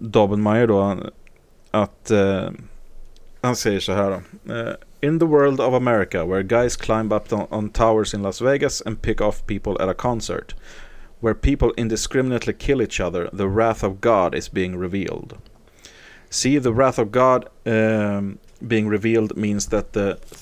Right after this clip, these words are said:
things that the Lord used to prevent, he doesn't prevent so much anymore. He doesn't prevent them. Maybe he doesn't cause them. He doesn't cause a hurricane to come into Houston, but he doesn't, doesn't prevent it,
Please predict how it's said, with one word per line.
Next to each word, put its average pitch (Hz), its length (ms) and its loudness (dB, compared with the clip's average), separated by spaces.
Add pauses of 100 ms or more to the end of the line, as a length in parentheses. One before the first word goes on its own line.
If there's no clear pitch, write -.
things 135 300 -2
that 113 160 -2
the 110 60 -4
Lord 113 320 2
used 107 280 -2
to - 60 -6
prevent, 113 460 0
he 113 100 -2
doesn't 117 300 -2
prevent 113 340 0
so 98 160 -2
much 85 280 -8
anymore. 80 340 -10 (160)
He 107 80 -6
doesn't 110 280 0
prevent 104 340 -2
them. - 200 -10 (100)
Maybe 120 360 0
he 113 80 0
doesn't 107 360 -2
cause 98 320 0
them. 143 340 -8
He 117 160 -2
doesn't 104 460 -4 (160)
cause 113 340 2
a 110 40 0
hurricane 107 420 0
to 101 80 -12
come 104 220 -4
into 95 120 -10
Houston, 101 460 -4 (420)
but 104 100 -2
he 98 60 0
doesn't, 101 280 -2 (320)
doesn't 110 280 0
prevent 95 380 -4
it, 104 100 -10